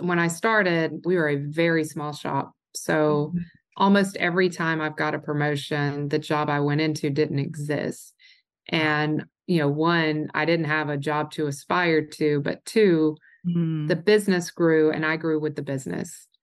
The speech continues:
Speaker 1: And so I, I came in, and in some ways a difficult time, in some ways an incredible time. For some people, it's hard to be in a place where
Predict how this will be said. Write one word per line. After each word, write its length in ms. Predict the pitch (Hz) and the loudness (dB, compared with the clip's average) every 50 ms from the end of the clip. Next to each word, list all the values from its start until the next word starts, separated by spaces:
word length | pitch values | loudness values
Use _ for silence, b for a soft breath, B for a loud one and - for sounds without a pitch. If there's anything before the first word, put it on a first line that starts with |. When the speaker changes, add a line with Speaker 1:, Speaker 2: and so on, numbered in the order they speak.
| _ _ _ _ _ _ _ _ | _ _ _ _ _ _ _ _
Speaker 1:
And 600 | - 170 165 160 156 156 156 151 147 147 147 - - _ - | 0 2 2 2 2 2 2 0 0 -2 -4 -6 -8 _ -14
so 200 | - - 196 170 | -4 0 0 2
I, 240 | 160 156 156 - - | 2 2 0 -2 -4
I 180 | - 165 165 160 | -4 -2 -2 -2
came 360 | 165 - - 185 175 175 180 | -4 -2 0 2 2 4 2
in, 240 | 175 175 175 175 170 | 2 2 2 2 2
and 340 | 165 160 165 160 190 - _ _ | 2 0 -2 -4 -6 -10 _ _
in 140 | - 196 196 | 0 0 0
some 180 | 190 - 277 370 | 2 2 0 2
ways 200 | 381 320 240 214 | 2 2 2 2
a 40 | 190 | 0
difficult 480 | 202 233 233 233 - 214 190 190 - | 0 -2 -4 -4 -4 -4 -4 -4 -4
time, 380 | - 170 156 156 156 156 160 165 | -4 -2 -2 -2 -2 -2 -2 -2
in 140 | 170 170 165 | -2 -4 -2
some 220 | 165 180 170 170 | -2 0 2 2
ways 380 | 165 160 156 160 156 156 - - | 2 2 0 -2 -4 -6 -8 -8
an 100 | - 165 | -6 -4
incredible 460 | 160 151 147 160 156 147 139 143 143 139 | -4 -4 -2 -2 0 0 0 -2 -2 -4
time. 400 | - - - - - - - b b b b b b b b _ | -4 -6 -6 -4 -6 -8 -10 b b b b b b b b _
For 100 | - 196 | -2 -2
some 240 | 190 - 208 202 202 | 0 2 2 2 4
people, 360 | 190 220 214 226 226 247 233 | 2 2 -2 0 2 2 2
it's 120 | 214 220 | 2 0
hard 280 | - - 208 220 233 220 | -2 -2 0 2 2 0
to 80 | 180 170 | 0 0
be 100 | 170 160 | 0 0
in 80 | 156 | 0
a 80 | 156 151 | -2 -4
place 420 | - - 165 156 156 151 151 - | -4 -2 0 2 2 0 0 -4
where 480 | - 165 151 151 151 151 151 147 147 | -4 -2 -2 0 0 -2 -2 -4 -6